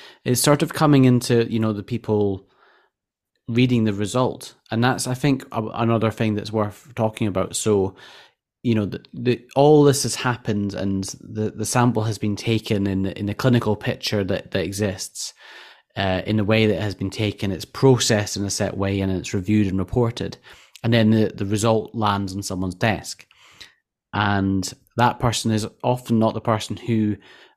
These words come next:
uh, asked for the <laughs> urine sample to be sent or took it, spoke to the patient knowing that, don't really have the insight into the lab side. And, and so you're left with this result, which is, you know, pretty black and white.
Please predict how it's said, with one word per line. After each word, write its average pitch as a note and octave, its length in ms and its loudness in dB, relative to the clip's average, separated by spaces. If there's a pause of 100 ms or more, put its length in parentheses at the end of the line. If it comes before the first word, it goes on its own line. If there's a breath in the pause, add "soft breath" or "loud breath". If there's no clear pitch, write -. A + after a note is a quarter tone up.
(160)
uh, F#2+ 300 -4
asked A2+ 300 0
for - 100 -6
the A2 100 2
<laughs> - 20 4
urine A#2+ 220 6
sample G#2 320 0
to G2 60 -8
be G2 80 -4
sent A#2+ 440 0
or G2 320 -4
took B2 240 -4
it, - 280 -8 (760)
spoke - 240 -8
to - 60 -20
the - 80 -8
patient G2+ 500 -4
knowing G2+ 420 0
that, F#2+ 360 -6 (640 loud breath)
don't A2+ 260 0
really G#2+ 200 2
have G#2 180 0
the G#2+ 100 4
insight G#2 320 -2
into F#2+ 240 -8
the F#2+ 60 -4
lab F#2+ 260 0
side. G#2+ 320 0
And, F#2+ 240 -2
and G2+ 160 -4
so A2 80 -2
you're G#2+ 120 2
left A#2 280 2
with G#2+ 160 -2
this - 220 -8
result, A2 400 2
which G2+ 200 -4
is, G#2+ 240 -4
you C#3+ 120 0
know, A2 100 2
pretty G2 560 -2 (380 loud breath)
black A2 260 0
and G#2 140 0
white. G#2+ 380 -2